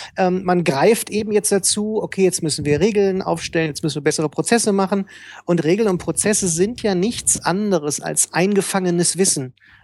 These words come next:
was bereitgestellt wird, so dass man nicht immer eine verbale, ähm, Anweisung aussprechen muss, sondern einem Mitarbeiter einen Prozess oder eine Methode hinlegen kann, dann führt er die aus.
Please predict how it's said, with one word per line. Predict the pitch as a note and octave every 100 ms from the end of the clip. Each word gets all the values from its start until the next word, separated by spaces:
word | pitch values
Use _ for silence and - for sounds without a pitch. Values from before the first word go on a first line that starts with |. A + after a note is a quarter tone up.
| -
was | D#3+ -
bereitgestellt | F#3+ D#3+ F#3 - E3+ D3+ C3 -
wird, | B2+ - - _
so | - C3+
dass | C3 -
man | C#3 C#3 D3
nicht | D3+ F3
immer | D#3+ C#3+
eine | C#3 C#3
verbale, | C3+ C#3+ E3 G3+ G3+ - - - _ _ -
ähm, | E3+ E3 E3
Anweisung | F3+ G#3 G3+ G3+ G#3 F3+
aussprechen | F#3+ F3+ - F#3 G3
muss, | F#3+ G3 -
sondern | D#3+ D#3 D3+ D3+
einem | D#3 D#3
Mitarbeiter | E3+ E3 D#3 D3+ D#3+ D#3
einen | D3
Prozess | C3+ - - G#3+ -
oder | D3
eine | C#3 C3+
Methode | C3+ D3+ G3 G#3+
hinlegen | G#3 G3+ G3+ G3+
kann, | G3+ G#3+
dann | G3+ -
führt | - F3
er | D3+
die | C#3+ D3
aus. | E3 B3 -